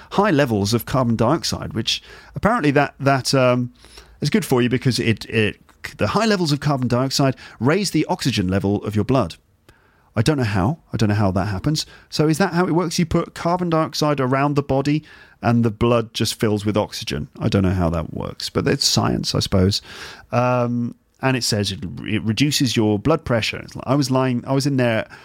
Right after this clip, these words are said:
waiting for my head to explode. So I thought, "Right, that's enough. I'm leaving." So I made a break for the, uh, exit, but I forgot to, I forgot to take a shower. You're supposed to shower before you leave, but I was in, I was just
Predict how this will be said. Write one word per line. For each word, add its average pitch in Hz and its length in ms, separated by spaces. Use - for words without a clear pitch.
waiting 180 280
for 165 100
my 156 80
head 143 180
to 127 100
explode. 87 680
So 107 360
I 110 60
thought, 113 320
"Right, 120 280
that's 139 240
enough. 113 320
I'm 117 100
leaving." 120 440
So 127 140
I 127 40
made 165 240
a 160 40
break 151 360
for - 180
the, 117 400
uh, 110 260
exit, 113 520
but 139 120
I 147 80
forgot 170 520
to, - 260
I 143 80
forgot 165 360
to 160 80
take 165 220
a 156 60
shower. 156 420
You're 120 120
supposed 175 320
to 147 40
shower 165 440
before 127 260
you 123 100
leave, 131 360
but 143 100
I 151 40
was 147 160
in, 151 180
I 143 60
was 143 200
just - 300